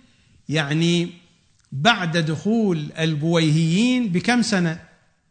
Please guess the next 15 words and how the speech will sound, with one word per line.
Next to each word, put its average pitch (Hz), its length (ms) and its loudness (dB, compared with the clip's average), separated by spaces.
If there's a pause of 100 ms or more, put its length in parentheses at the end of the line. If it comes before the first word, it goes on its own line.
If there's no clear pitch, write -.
(320)
بسبع 214 840 0
سنوات. 113 600 -8 (280)
البويهيون 156 600 0
دخلوا 226 460 -2 (240)
سنة 202 280 -2
ثلاثمية 240 920 -2 (320)
وأربعة، 156 760 -2 (680)
هذه 180 300 2
السنة 202 340 2
ثلاثمية 175 520 -2
وواحد 190 420 -2
وخمسين. 123 480 -8 (1040)
في 156 180 2
هذه 240 380 4
السنة، 165 480 0